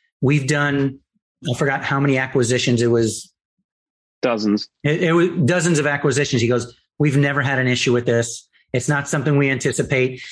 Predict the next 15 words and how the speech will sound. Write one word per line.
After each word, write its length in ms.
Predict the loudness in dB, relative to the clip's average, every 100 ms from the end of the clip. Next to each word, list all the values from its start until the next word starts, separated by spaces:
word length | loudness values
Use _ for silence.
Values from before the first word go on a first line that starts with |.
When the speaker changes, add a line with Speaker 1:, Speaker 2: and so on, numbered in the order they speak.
| -4
Speaker 1:
It's 220 | -2 0
just 420 | 0 0 0 -2 -8
to 60 |
cover 380 | -4 -2 0 -2
our 300 | 0 0 0
butts. 300 | 0 -2 -4
Just 480 | -4 -2 -2 -6 -18 _ _ _ -4
if 140 | -4
something 400 | -2 -4 0 0
should 200 | 0 0
happen 360 | 0 -2 0 0
that 220 | 0 0
is 340 | 0 0 -4
totally 360 | -4 0 2 2
unforeseeable, 840 | 2 2 0 2 2 2 0 0